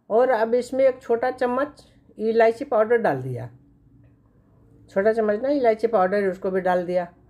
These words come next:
अब ये अच्छी तरह मिला दिया। अब ये मिल गया,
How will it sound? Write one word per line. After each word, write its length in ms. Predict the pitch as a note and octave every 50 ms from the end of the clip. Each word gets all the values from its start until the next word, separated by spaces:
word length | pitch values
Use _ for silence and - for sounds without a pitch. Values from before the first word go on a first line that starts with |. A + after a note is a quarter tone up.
| _ _ -
अब 220 | - F#3 F#3+ G3+
ये 160 | A3 A#3+ A#3+
अच्छी 320 | G#3+ G3+ G3 - - A#3+ A3+
तरह 220 | A#3 B3 B3 B3+
मिला 260 | B3+ A#3 F#3+ D#3 C#3+ C#3
दिया। 280 | C3 C#3 C3+ B2+ A#2 A2+ - _ _ _ _ _ _ _ _ - - - - -
अब 200 | G3+ G#3 G#3 G#3+
ये 160 | A3+ A#3+ A#3+
मिल 280 | A#3 A3+ A3 A3+ A#3 A#3+
गया, 240 | A#3+ C#4+ D#4+ D#4